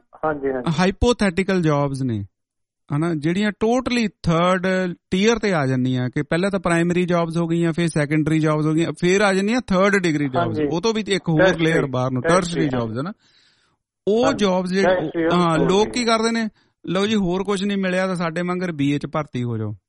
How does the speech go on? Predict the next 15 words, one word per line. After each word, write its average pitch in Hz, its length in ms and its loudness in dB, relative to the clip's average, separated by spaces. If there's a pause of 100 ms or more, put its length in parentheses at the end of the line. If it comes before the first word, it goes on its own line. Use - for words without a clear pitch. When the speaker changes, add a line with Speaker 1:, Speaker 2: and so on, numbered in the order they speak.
(300)
Speaker 2:
just 156 100 -2 (180)
to 175 40 -4
kill 151 420 -2
the 143 140 0
time।" 101 380 -4 (340)
Speaker 1:
ਹਾਂਜੀ। 139 280 -2
Speaker 2:
ਫਿਰ - 440 -4
ਉੱਥੇ 202 240 0
ਜਾ 208 140 2
ਕੇ 196 120 -6
ਕੰਟੀਨਾਂ 180 440 -2
ਤੇ 185 80 0
Speaker 1:
ਹਾਂਜੀ। 175 140 -2
Speaker 2:
ਬੈਠੇ 180 180 -2
ਰਹਿਣਾ, 185 300 0